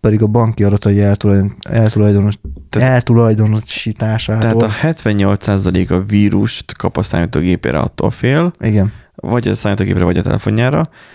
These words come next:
Speaker 2: Hetvenkét százaléknyi válaszadó az e-mail címem megszerzésétől. Kinek az e-mail címe megsz-, a saját e-mail címe megszerzésétől?
Speaker 1: Hát az, ö, ö, hogy az ő e-mail címe kiszivárog,
Speaker 2: Ez
Speaker 1: vagy
Speaker 2: olyan, mint
Speaker 1: olyan.
Speaker 2: amikor a, a, nem akarja megadni a,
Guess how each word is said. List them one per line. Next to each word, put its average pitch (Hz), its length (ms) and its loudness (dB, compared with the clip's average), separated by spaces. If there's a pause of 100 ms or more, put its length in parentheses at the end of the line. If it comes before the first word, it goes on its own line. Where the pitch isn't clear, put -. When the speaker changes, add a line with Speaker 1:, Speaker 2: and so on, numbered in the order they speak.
(160)
Speaker 2:
Hetvenkét 117 680 -2
százaléknyi 95 580 0
válaszadó 95 680 0 (240)
az 113 180 -4
e-mail 110 300 2
címem 87 380 -2
megszerzésétől. 101 1120 -2 (680)
Kinek 104 340 -2
az 78 120 -2
e-mail 65 280 -2
címe - 240 -6
megsz-, 87 260 -6
a - 60 -6
saját 92 320 -2
e-mail 98 220 0
címe - 220 -4
megszerzésétől? - 640 -4 (160)
Speaker 1:
Hát - 100 -2
az, 107 140 -2 (100)
ö, 143 360 2
ö, 131 40 2
hogy 127 140 2
az 135 100 4
ő 127 220 4
e-mail 123 200 2
címe 117 220 2
kiszivárog, 101 680 2
Speaker 2:
Ez 107 120 2
Speaker 1:
vagy 107 80 2
Speaker 2:
olyan, 110 100 0
mint 107 160 0
Speaker 1:
olyan. 98 120 0
Speaker 2:
amikor 98 260 0
a, 98 340 2 (420)
a, 90 320 0 (360)
nem 101 120 0
akarja 95 300 0
megadni 92 480 0
a, 90 380 0